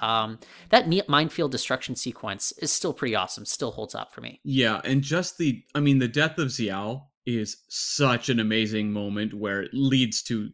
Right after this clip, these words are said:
Speaker 2: just a broken Dukat. Like, to me, the sign of a great, great episode is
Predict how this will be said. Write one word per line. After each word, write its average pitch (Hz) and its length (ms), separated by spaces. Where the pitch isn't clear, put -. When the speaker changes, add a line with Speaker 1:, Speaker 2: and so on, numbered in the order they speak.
Speaker 2:
just 147 220
a 123 120
broken 113 580
Dukat. 98 440
Like, 127 260
to 160 120
me, 156 480
the 135 80
sign 147 320
of 143 80
a 127 60
great, 123 520
great 117 300
episode 113 500
is 104 320